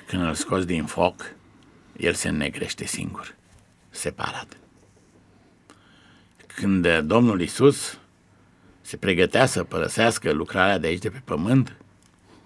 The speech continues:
a făcut o faimoasă rugăciune arătată nouă de evanghelistul Ioan în capitolul șaptesprezece.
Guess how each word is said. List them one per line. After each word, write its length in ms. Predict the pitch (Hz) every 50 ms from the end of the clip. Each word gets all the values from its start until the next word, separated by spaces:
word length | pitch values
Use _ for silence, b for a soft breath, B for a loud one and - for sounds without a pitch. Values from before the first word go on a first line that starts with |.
| B B B B B B B B B B B -
a 200 | - - 101 92 92
făcut 360 | - 90 - - 143 135 - -
o 140 | 98 92
faimoasă 600 | 85 - - - 82 78 82 95 117 131 131 - 92
rugăciune 880 | 85 82 80 82 78 - - 107 107 98 85 80 87 104 127 147 143 _ _ b b b b b b b b b b b b b b - -
arătată 580 | - 98 98 98 95 92 - 123 117 - - 95
nouă 400 | 92 101 107 110 98 92 90 87
de 140 | 87 87
evanghelistul 680 | 87 85 85 82 82 85 85 85 92 95 - - 104 98
Ioan 300 | 95 90 90 90 92 98
în 80 | 92 87
capitolul 380 | - - 80 - 98 98 92
șaptesprezece. 960 | 85 - - 98 92 - - 98 87 87 90 85 85 82 - - 90 - -